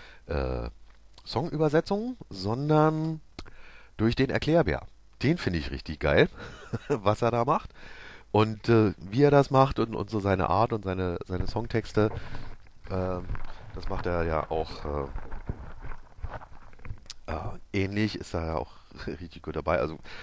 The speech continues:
von der Qualität ist da, äh, an keinem, äh, was zu tippen. Aber wie gesagt, Alexi Bexi ist, für mich wirkt er ja einfach am, am erwachsensten und das spricht mich halt ehrlich gesagt an. Wie gesagt, achtundvierzig,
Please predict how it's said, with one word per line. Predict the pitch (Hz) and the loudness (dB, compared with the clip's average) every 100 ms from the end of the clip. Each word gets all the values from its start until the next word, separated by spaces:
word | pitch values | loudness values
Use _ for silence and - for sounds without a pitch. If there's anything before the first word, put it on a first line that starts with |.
| - | -10
von | - 87 | 0 2
der | |
Qualität | 82 92 87 - 123 | 2 2 2 4 2
ist | - - | 2 0
da, | 104 104 - - - - - | 2 2 0 -14 -20 -20 -6
äh, | 101 87 90 85 76 - | 0 4 4 4 0 -4
an | - 98 | -4 0
keinem, | 101 120 110 73 - | 4 6 4 -4 -6
äh, | 69 64 62 - - - - - | -4 -4 -8 -14 -20 -20 -20 -6
was | 73 - | -6 -4
zu | - | -6
tippen. | 95 98 104 156 185 - - - - - - - - - - - - - - - - | -4 -4 -4 -8 -10 -12 -12 -12 -16 -20 -20 -20 -20 -20 -20 -20 -20 -20 -18 -18 -6
Aber | - 101 107 | -2 2 2
wie | |
gesagt, | 104 101 107 110 | 2 0 0 0
Alexi | 90 95 98 | -2 -2 -2
Bexi | 85 92 - 123 120 123 | -2 -4 -4 -6 -2 -4
ist, | - - - - - | -6 -14 -14 -16 -12
für | - | -8
mich | 117 139 - 104 | -6 -6 -8 -6
wirkt | 120 - | -4 0
er | 123 120 113 - - | 2 2 0 -6 -8
ja | 92 - | -2 -2
einfach | - 98 | -2 0
am, | 90 98 95 95 | 0 0 -6 -6
am | 87 | -4
erwachsensten | 78 82 98 - 160 - - 180 | 0 2 0 -2 -10 -8 -8 -8
und | 135 101 | -6 -4
das | 107 | -4
spricht | - 110 - | -4 -6 -6
mich | 117 117 | -8 -6
halt | 135 131 - - - | -2 -2 -4 -18 -8
ehrlich | 113 123 - | -4 -4 -6
gesagt | 123 120 120 - | -2 2 2 2
an. | - 180 185 | -2 -2 -6
Wie | - | -10
gesagt, | 120 113 113 123 - | -6 -2 -2 -2 -8
achtundvierzig, | 110 - 113 - 117 - 135 139 | -10 -10 -10 -6 -6 -4 -6 -6